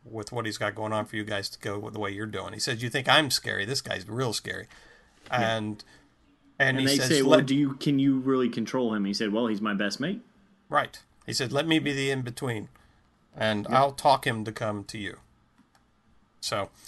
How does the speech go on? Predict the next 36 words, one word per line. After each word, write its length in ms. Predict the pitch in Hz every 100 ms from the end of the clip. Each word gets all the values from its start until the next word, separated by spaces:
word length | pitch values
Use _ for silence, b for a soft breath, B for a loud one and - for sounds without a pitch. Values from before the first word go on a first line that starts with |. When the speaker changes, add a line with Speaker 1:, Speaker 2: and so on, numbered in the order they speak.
| B B -
Speaker 1:
that's 240 | 143 -
where 100 | 139
they 160 | 117 113
leave 280 | 117 117 107
it 140 | 101
with 200 | 113 104
those 240 | 113 107
guys. 280 | - 101 98
They 120 | 120
kinda 200 | 107 107
back 320 | 104 107 104 107
off, 260 | 98 -
and 80 | 107
they're 80 | 92
like, 200 | 92 -
"All 100 | 131
right, 160 | - 135
all 60 | 120
right, 180 | 107 - -
let 200 | - -
you, 220 | 107 104 - _ -
let 180 | 127 127
you 80 |
do 100 | 123
your 200 | 127 127
thing." 320 | 131 110 101 113 B B B B B 135
And 140 | 135
then 160 | 147 151
we 120 | 135
get, 240 | 127 120
like 180 | 123 113
you 60 | 117
said, 320 | - 120 101
to 300 | - 123 107
Eugene 580 | 101 110 107 120 113 113
and, 260 | 104 98 95